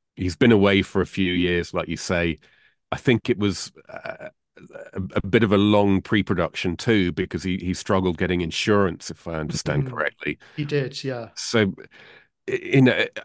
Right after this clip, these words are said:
Speaker 1: I can see that he was kind of, "Right, okay, this is my n-, my next generation." He's d-, he'd kind of done three or four generations of himself up to that point, and this was gonna be his new one, a more serious tone,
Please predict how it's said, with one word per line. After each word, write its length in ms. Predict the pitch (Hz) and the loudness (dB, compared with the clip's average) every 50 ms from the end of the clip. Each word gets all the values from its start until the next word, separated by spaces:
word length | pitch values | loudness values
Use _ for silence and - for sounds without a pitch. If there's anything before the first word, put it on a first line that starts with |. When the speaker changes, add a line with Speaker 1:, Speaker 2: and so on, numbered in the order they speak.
| - - | -4 -4
Speaker 1:
I 60 | 139 | -2
can 180 | - - 143 | 2 2 2
see 300 | 139 - - 175 170 170 | 2 2 4 4 6 6
that 180 | 156 143 135 - | 6 4 4 2
he 120 | 117 135 | 2 2
was 260 | 135 127 120 104 - - | 2 2 0 -2 -2 -4
kind 200 | - 123 123 107 | -2 0 0 0
of, 80 | 107 | 0
"Right, 160 | 110 107 - | 0 0 2
okay, 240 | 110 117 113 - 95 | 2 0 0 0 -4
this 260 | 90 95 104 98 - | -4 -4 -6 -8 -6
is 120 | 139 113 98 | -8 -4 -2
my 140 | 117 110 104 | 0 0 2
n-, 420 | 101 101 104 107 - 87 - - - | 2 0 0 -2 -4 -10 -14 -10 -6
my 220 | 117 110 107 104 | -4 -2 -2 0
next 400 | 104 107 110 104 104 - - - | 0 0 0 0 -2 -4 -6 -12
generation." 640 | - - 104 92 92 85 85 80 76 - - - 85 | -8 -6 -4 -4 -4 -4 -4 -6 -6 -8 -12 -12 -8
He's 160 | 90 92 87 | -8 -8 -8
d-, 140 | - - - | -6 -6 -2
he'd 160 | 90 104 101 - | 0 0 0 2
kind 220 | - 123 123 120 | 2 2 4 4
of 60 | 104 | 4
done 180 | - 107 98 92 | 2 2 0 0
three 280 | - - - 139 135 | -2 -2 0 2 2
or 40 | 123 | 2
four 240 | 110 - 110 104 101 | 2 2 0 0 0
generations 920 | 90 98 101 92 95 95 90 90 87 92 90 - - 87 85 85 82 - | 2 0 0 0 0 0 -2 0 -2 -2 -4 -4 -6 -8 -8 -8 -8 -10
of 80 | 87 78 | -8 -6
himself 480 | 85 85 82 - 92 85 80 - - | -6 -6 -4 -2 -2 -2 -2 -2 -2
up 140 | - - - | -4 -6 -4
to 80 | - - | -4 -4
that 220 | 87 80 - - | -2 -2 -4 -4
point, 300 | - - 87 85 85 85 - | -4 -2 -2 -2 -2 -4 -2
and 180 | 101 98 95 | 0 2 2
this 140 | 98 95 - | 2 0 0
was 100 | - 92 | -6 -4
gonna 220 | - - 98 95 85 | -2 0 0 0 0
be 120 | 95 90 | 0 0
his 140 | 87 78 90 | 0 0 -2
new 300 | 92 90 90 85 85 80 | -2 0 0 -2 -2 -2
one, 240 | 78 73 73 73 - _ _ _ _ _ - | -4 -4 -6 -6 -10 _ _ _ _ _ -2
a 40 | 90 | 0
more 200 | - - 87 80 | 2 2 2 0
serious 840 | - - - - 110 101 101 101 101 95 95 95 - - - - - _ _ _ _ _ _ _ _ _ _ _ _ - - - _ - | -4 -4 -4 0 2 4 4 4 4 2 2 0 -2 -6 -12 -14 -16 _ _ _ _ _ _ _ _ _ _ _ _ -20 -20 -20 _ -10
tone, 680 | - - 110 98 95 92 92 92 90 92 92 90 87 | -2 0 2 4 4 4 4 2 2 0 0 0 -2